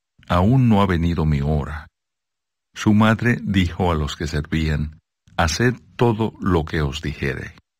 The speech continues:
Y estaban allí seis tinajas de piedra para agua, conforme al rito de la purificación de los judíos, en cada una de las cuales cabían dos o tres cántaros.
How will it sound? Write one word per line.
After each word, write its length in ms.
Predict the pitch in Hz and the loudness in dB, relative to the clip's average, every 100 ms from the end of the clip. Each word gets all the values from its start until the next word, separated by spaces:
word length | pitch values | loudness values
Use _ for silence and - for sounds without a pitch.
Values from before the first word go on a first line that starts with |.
| _ _ _ _ _ - | _ _ _ _ _ -4
Y 160 | - 90 | 2 2
estaban 560 | 80 - 110 131 135 | 2 -2 0 2 2
allí 480 | 107 78 85 85 - - | 2 0 -4 -4 -8 -12
seis 480 | - 104 120 117 - | -4 0 2 0 0
tinajas 560 | 107 82 78 78 80 | 0 2 2 0 -2
de 140 | 80 80 | -2 -4
piedra 560 | 87 90 76 80 76 78 | -2 -2 -2 -4 -6 -2
para 360 | 85 82 85 95 | 0 0 0 0
agua, 380 | 78 - 73 - _ _ | -2 -6 -12 -14 _ _
conforme 760 | - 92 80 80 - 92 85 78 | -2 0 0 -2 -2 0 0 0
al 200 | 73 71 | 0 -4
rito 440 | 92 117 117 120 | -2 -2 -2 -4
de 120 | 92 78 | -2 -4
la 140 | 69 | -6
purificación 920 | - 71 71 - - 73 - 95 92 | -6 -6 -6 -8 -10 -10 -4 -2 0
de 80 | 87 | -2
los 240 | 85 90 | -2 -4
judíos, 720 | - 113 98 82 80 87 - - _ _ _ | -4 -2 -2 -2 -2 -6 -10 -14 _ _ _
en 240 | - 92 | 0 0
cada 360 | 87 135 139 139 | 2 2 4 4
una 300 | 113 107 90 | 4 2 2
de 100 | 76 | 0
las 240 | 71 65 | -2 -8
cuales 500 | - 98 92 92 90 | -4 0 2 2 -2
cabían 680 | 90 85 80 101 107 95 95 - | -2 -2 0 0 0 -2 -4 -4
dos 400 | 90 104 113 - | 0 2 2 -2
o 120 | 98 | -4
tres 340 | - 87 80 | -4 -4 -4
cántaros. 800 | - 80 76 - - - - - | -4 -2 -2 -4 -10 -12 -14 -20